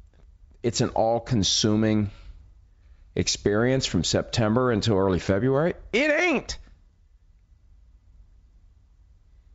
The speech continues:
But for those who are into it, it is. That's the thing.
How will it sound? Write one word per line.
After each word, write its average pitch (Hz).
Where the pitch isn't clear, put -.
But 147
for 196
those 226
who 180
are 139
into 151
it, 90
it 98
is. 80
That's -
the 92
thing. 69